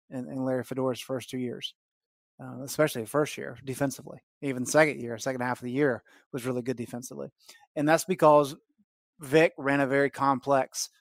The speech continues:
scheme, uh, but he had, you know, a lot of good leadership and he had some good players. And so it worked. And then when the talent started to leave the program in two thousand fourteen, and then you had communication breakdowns,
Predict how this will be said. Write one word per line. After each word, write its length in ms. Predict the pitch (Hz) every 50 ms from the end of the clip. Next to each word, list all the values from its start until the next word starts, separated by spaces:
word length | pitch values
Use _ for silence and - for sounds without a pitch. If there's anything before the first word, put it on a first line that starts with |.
| _ _ _ _ _ -
scheme, 640 | - - - - 247 240 190 151 143 151 160 147 _ _ _ _ _ _ _ _ _ _ _ -
uh, 140 | 147 139 135
but 160 | 135 151 151
he 80 | 151 160
had, 340 | 160 151 151 147 143 147 - -
you 120 | 160 139
know, 80 | 147 -
a 60 | 170
lot 300 | 143 147 156 156 156 151
of 80 | 147
good 100 | 143 151
leadership 460 | 135 139 151 147 139 127 - - - - _ _ _ _ _ _
and 80 | - 135
he 40 | 139
had 100 | 143 139
some 100 | 151 147
good 160 | 147 147 -
players. 580 | - 131 143 139 117 - - - - - - _ _ _ _ -
And 100 | 135 123
so 140 | - 151 147
it 60 | -
worked. 480 | 139 139 151 143 127 - _ - - _ _ _ _ _ _ _ _ _ _ _ _ _ _ _ _ _ -
And 140 | 143 143 139
then 260 | 143 147 151 147 147
when 480 | 147 147 147 143 147 147 143 143 160 - - _ -
the 260 | 180 165 139 151 147
talent 420 | - - 165 180 185 190 202 196
started 380 | - - 156 156 156 156 151 139
to 40 | 135
leave 300 | 135 147 151 143 131 135
the 60 | 127
program 760 | - - 147 147 147 131 135 131 131 143 160 160 151 139 143 135
in 80 | 113
two 100 | - 131
thousand 220 | 123 120 117 117 107
fourteen, 640 | - 131 147 - - 156 160 160 147 139 135 127 - _ - _ _ _ _ _ _ _ _ -
and 100 | 143 139
then 80 | 143
you 140 | 151 147 143
had 180 | 147 147 135 -
communication 600 | - 147 147 143 131 - 190 202 196 - 170 151
breakdowns, 760 | 135 135 135 139 - 131 127 123 123 127 131 131 135 - -